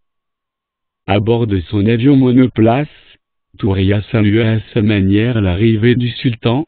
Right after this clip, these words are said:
en larguant des tracts de bienvenue à la gloire du souverain. Mort assassiné quelques mois plus tard, Touria Chaoui était une femme bien en avance sur son temps.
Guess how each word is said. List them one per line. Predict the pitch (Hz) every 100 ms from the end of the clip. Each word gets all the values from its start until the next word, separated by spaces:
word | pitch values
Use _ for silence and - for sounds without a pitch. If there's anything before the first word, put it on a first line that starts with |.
| -
en | 90 98
larguant | 98 92 87 107 120
des | 95
tracts | 87 - 117 -
de | 113 110
bienvenue | 73 101 120 131 139 135
à | 98
la | 82 82
gloire | 85 90 98 104 98
du | 90 87
souverain. | - 92 95 82 73 69 - _ _ _ _ _ _ _ _ _ _ _
Mort | - 90 113 117
assassiné | 120 117 117 101 - 104 110 120
quelques | 147 123 127
mois | 117 127 120
plus | - 110
tard, | - 107 110 120 123 - _ _ _
Touria | - 104 107 113 110
Chaoui | - 101 95 117 139
était | 107 123
une | 104 123 110
femme | - 131 120 101
bien | 95 98
en | 104 104
avance | 104 101 95 107 101
sur | - 107 -
son | 120 98
temps. | - 71 65